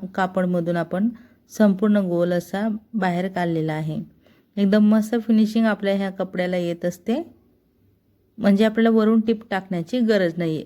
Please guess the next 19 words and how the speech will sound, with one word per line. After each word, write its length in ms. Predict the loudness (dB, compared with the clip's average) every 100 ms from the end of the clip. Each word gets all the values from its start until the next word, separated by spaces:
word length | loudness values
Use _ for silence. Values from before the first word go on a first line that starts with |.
| -4
हवं 260 | 0 0 0
तर 80 | -2
तुम्ही 300 | 0 2 2
इस्त्री 360 | 0 -2 -2
करून 300 | -2 -2 -2
घ्या. 200 | -2 -2 -6 _ _ _ _ _ _ _ _ _ _ _ _ 0
एक 180 | 2
गोल 320 | 4 4 2 2 -2
आणि 200 | -2 0
एक 140 | -2
चौकोन 320 | 0 -2 0
आपण 260 | -2 -2 -4
सेम 280 | -2 2 2
मापाचे 460 | 2 0 -4 -4
कट 180 | -6 -6 -6
केले 180 | -6 -4
होते. 340 | -4 -6 -12 -14 _ _ _ _ _ _ _ _ _ -6
आता 180 | 0 2
बघा, 300 | 2 2